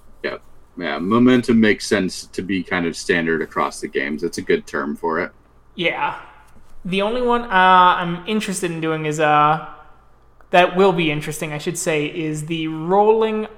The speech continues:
Speaker 2: of, uh, dice for Conan digitally, because the damage dice are kind of interesting for Conan. I don't know what the damage dice are like for, uh,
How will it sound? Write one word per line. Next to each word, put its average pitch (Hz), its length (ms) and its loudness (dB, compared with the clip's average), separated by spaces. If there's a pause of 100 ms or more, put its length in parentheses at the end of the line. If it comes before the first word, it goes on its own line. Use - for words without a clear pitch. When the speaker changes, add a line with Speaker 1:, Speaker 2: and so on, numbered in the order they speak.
(120)
Speaker 2:
of, 160 840 6 (1300)
uh, 165 300 2
dice 190 320 4
for 185 720 -2 (120)
Conan 170 500 2
digitally, 147 600 -2 (880)
because 170 520 0
the 165 260 2 (880)
damage 214 440 2
dice 151 340 4
are 160 60 -2
kind 156 280 -2
of 156 140 -6
interesting 151 420 -10
for 160 140 -12
Conan. 151 400 -8
I 160 80 -2
don't 175 140 -2
know 165 60 -4
what 160 120 -8
the 165 60 -6
damage 160 340 -4
dice 151 280 0
are 160 100 -4
like 147 260 -2
for, 143 460 -6
uh, 160 500 -10